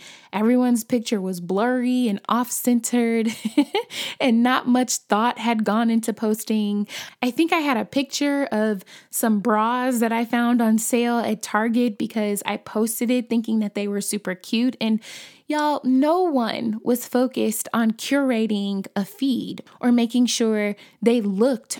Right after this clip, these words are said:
a certain way on the gram or thinking about their social media presence. Now things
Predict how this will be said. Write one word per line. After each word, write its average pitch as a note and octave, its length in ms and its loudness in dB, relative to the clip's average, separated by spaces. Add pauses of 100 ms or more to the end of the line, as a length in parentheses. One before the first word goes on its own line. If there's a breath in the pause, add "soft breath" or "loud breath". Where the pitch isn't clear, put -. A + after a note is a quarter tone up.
a G#3+ 80 2
certain A3 380 2
way G#3 320 2
on G#3 220 0
the G3+ 80 0
gram G#3+ 760 0
or G3+ 380 -2 (320 loud breath)
thinking C4 260 2
about B3 240 -2
their B3 160 -2
social B3 380 -2
media A#3 340 0
presence. - 720 -10 (400)
Now B3+ 360 2
things A3+ 480 0